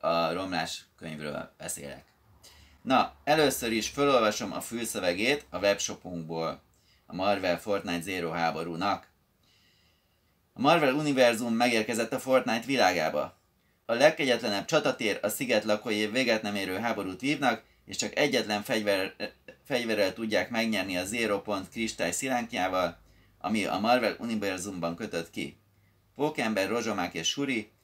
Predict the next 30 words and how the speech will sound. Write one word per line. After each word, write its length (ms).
a 80
Fortnite 480
harcosok 540
segítségére 720
siet, 400
hogy 140
együtt 300
levadásszák 760
a 40
rejtélyes 520
Zero 360
pont 220
szilánkot, 600
Wakandától 640
a 80
Vadföldig, 720
és 180
még 160
azon 260
is 160
túl 220
viszi 280
őket 300
a 60
hajsza, 560
de 100
vajon 360
időben 360
megtalálják-e 800
ahhoz, 380